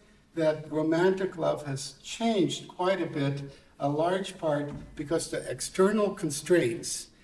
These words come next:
that, uh, that kept you from thinking of yourself as an,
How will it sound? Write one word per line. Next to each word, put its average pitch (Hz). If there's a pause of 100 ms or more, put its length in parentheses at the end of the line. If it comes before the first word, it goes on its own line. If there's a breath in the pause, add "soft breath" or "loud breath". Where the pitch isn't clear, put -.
(380 soft breath)
that, 147
uh, 139 (540)
that 143
kept 214
you 190
from 160
thinking 180
of 143
yourself 143
as 135
an, 123